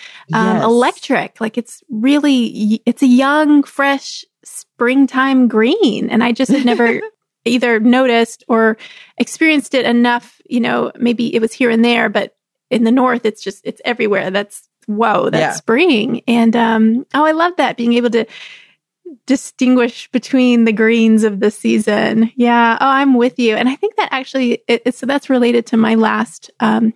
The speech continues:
Speaker 1: favorite thing as well, because I mentioned a new cookbook from the library. <laughs> And there is something
Speaker 2: Mm.
Speaker 1: about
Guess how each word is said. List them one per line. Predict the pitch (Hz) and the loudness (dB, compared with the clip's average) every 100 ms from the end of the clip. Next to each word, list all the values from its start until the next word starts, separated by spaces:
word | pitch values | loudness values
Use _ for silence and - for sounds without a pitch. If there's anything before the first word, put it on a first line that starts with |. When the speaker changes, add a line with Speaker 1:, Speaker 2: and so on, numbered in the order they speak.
| _ | _
Speaker 1:
favorite | 226 226 - | -4 -2 -4
thing | - 226 | -2 -2
as | 226 - | -2 -2
well, | 233 226 | -2 -2
because | 226 - 233 220 - - - - - - | -4 -4 -2 -2 -4 -18 -18 -18 -10 0
I | 233 | 2
mentioned | 226 240 - 226 226 | 2 2 0 0 2
a | 240 233 | 2 2
new | 254 262 | 2 2
cookbook | 294 - 262 254 | -2 -2 -4 0
from | 262 | 0
the | 247 | 2
library. | 233 226 226 240 233 233 262 - | 2 0 0 0 2 2 2 2
<laughs> | 277 | 2
And | 247 | 4
there | 254 | 2
is | 285 - | 2 2
something | 269 208 233 | 2 2 2
Speaker 2:
Mm. | |
Speaker 1:
about | 220 220 208 - | 0 0 -2 -6